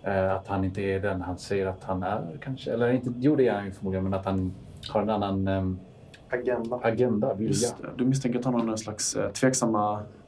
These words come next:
Speaker 3: intentioner.
Speaker 1: Mm. Innan
Speaker 3: Du
Speaker 1: jag ger honom nervgift så vill jag gärna vara extra säker.
Speaker 3: Ja, du funderar på att ge honom nervgift
Speaker 1: Det är vad jag tänker göra annars, ja.
Speaker 3: När han ligger och sover, alltså?
Speaker 1: Det är ju,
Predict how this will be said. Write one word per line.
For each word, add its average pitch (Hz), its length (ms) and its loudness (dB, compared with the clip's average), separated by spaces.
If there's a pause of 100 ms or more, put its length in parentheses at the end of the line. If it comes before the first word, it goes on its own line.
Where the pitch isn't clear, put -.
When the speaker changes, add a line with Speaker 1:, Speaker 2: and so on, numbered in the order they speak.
(180)
Speaker 3:
intentioner. 120 640 2
Speaker 1:
Mm. 131 300 2 (520)
Innan 131 280 6
Speaker 3:
Du 120 60 2
Speaker 1:
jag 110 300 6
ger 104 160 4
honom 98 220 2
nervgift 95 400 -2
så - 140 -6
vill 101 80 2
jag 98 100 2
gärna 95 140 0
vara 92 160 2 (200)
extra - 240 -10
säker. - 380 -12
Speaker 3:
Ja, 185 120 8
du 165 120 10
funderar 147 320 6
på 151 160 4
att 147 80 6
ge 131 60 6
honom 123 180 2
nervgift 117 640 0 (180)
Speaker 1:
Det 117 420 4
är 104 180 0
vad 104 200 -2
jag 98 140 -2
tänker 98 220 -6
göra 98 120 0
annars, 98 260 -8
ja. - 60 -18 (140)
Speaker 3:
När 143 120 8
han 139 180 6
ligger 123 180 4
och 123 60 0
sover, 117 340 0
alltså? - 160 -10 (160)
Speaker 1:
Det 104 60 -6
är 104 40 -2
ju, 101 200 0